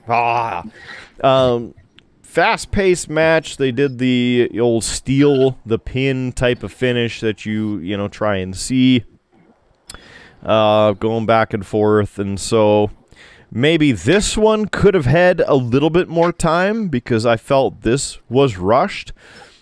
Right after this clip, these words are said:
Uh, especially take four minutes off of the Omos match, which, you know, would have benefited this match. Uh, but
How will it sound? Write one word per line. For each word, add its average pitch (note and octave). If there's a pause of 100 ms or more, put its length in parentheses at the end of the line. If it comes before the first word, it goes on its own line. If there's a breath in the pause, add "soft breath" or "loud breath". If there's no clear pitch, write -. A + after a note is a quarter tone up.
(200 loud breath)
Uh, A2+
especially C#3
take B2+
four B2+
minutes B2
off A#2
of G2+
the F#2
Omos D#3
match, D3+
which, G#2
you A2
know, G#2+
would A2
have G2 (120)
benefited A2
this F3
match. D#3+ (360 loud breath)
Uh, A#2
but B2+